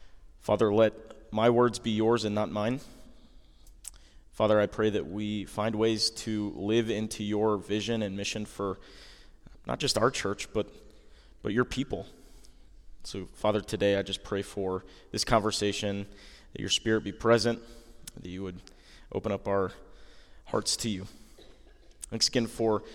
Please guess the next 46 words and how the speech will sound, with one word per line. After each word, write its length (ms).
your 140
Son 440
and 100
the 60
hope 280
that 100
we 140
have 180
in 80
you 120
because 260
of 60
his 140
sacrifice. 720
And 100
it's 140
in 100
his 180
name 160
that 100
we 120
pray. 260
Amen. 220
Okay, 180
so 220
today 260
I 40
wanna 160
start 400
with 440
a 60
practice 840
that 320
every 200
time 220
I 140
introduce 420
this 140
practice, 460
people 260
are 80
like, 160
"That's 200
not 120
a 60
practice." 800